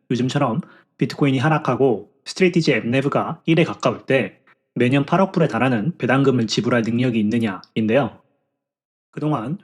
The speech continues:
회사 측에서 주장한 바는 매년 지불해야 하는 이 팔억 불이라는 배당금은 오백삼십억 달러에 달하는 회사 규모나 하루 평균 삼십팔억 달러에 달하는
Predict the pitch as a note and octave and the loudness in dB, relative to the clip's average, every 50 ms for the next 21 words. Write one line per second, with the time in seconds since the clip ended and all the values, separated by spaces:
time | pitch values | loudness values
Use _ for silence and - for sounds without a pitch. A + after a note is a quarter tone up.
0 | - E3+ F3+ G3 - - F#3 E3 D#3+ D#3 - - A#2+ C#3 C3 C3 C3+ B2 A2+ A2 | -4 -2 -2 -2 0 0 -2 0 0 -2 -2 -4 -4 -4 -2 -2 -2 -4 -6 -8
1 | G2 A#2+ C#3 C3 A#2 G2+ - - _ _ _ _ - - B2 C3 D3 D#3+ D#3 D3 | -6 -4 -4 -4 -4 -8 -12 -18 _ _ _ _ -6 -2 -2 2 2 2 2 2
2 | - B2+ A#2 B2+ C3+ C#3 D3+ C#3+ C3+ D3+ D3+ C3+ G#2+ C3+ E3 D#3+ - - A#2+ A#2 | 0 -2 -2 -2 0 0 0 0 2 0 0 0 0 -2 -4 -4 -4 -6 -6 -4
3 | - - F#3 G#3 G#3 G#3 - F3+ F3 D#3+ D#3 C#3 C3+ B2 A2+ - B2 A2 C3 C3 | 0 0 0 0 0 -2 0 0 2 2 2 2 0 -2 -2 -2 -2 -2 -2 -2
4 | A#2 G#2+ G2 C3+ C3 A#2 G2+ - - _ _ _ _ _ _ _ _ _ _ - | -2 -2 -2 -2 -2 -2 -4 -6 -12 _ _ _ _ _ _ _ _ _ _ -4
5 | D#3 C#3+ C3+ C#3+ C#3 - F3+ F#3 F#3 - G3+ F3 F3+ F3+ - - B2+ A#2 B2+ C3+ | -2 0 0 0 0 2 2 2 2 2 2 0 0 -2 -2 -6 -4 -2 0 0
6 | C3+ A#2+ - A#2+ A#2+ B2+ C3 A#2+ G#2 G#2 C#3+ E3+ - _ - D#3+ D3+ E3 D3 B2 | 0 -2 -2 -2 -2 -2 -2 -2 -4 -6 -8 -10 -6 _ -2 0 2 2 0 0
7 | - - B2+ A2 G#2+ A#2+ C3 C3+ B2+ - - _ _ _ _ _ _ _ _ _ | -2 -4 -6 -4 -4 -4 -4 -4 -6 -8 -14 _ _ _ _ _ _ _ _ _
8 | - - E3 F3 D#3+ E3+ F#3 F3 E3 C3+ A#2 D3 F#3 - - - F3 E3+ E3 E3 | -4 -2 0 0 2 4 2 4 4 2 0 0 -4 -4 -2 0 2 2 2 0
9 | - F3+ F#3 F#3+ F3+ F#3 - D#3+ D3 D3 D3 C#3 A2+ A2+ G2+ G2+ G#2+ B2+ B2+ G#2+ | 0 2 2 2 2 2 2 2 4 4 4 2 2 0 -2 -2 -2 -2 -2 -2
10 | F#2+ - | -4 -8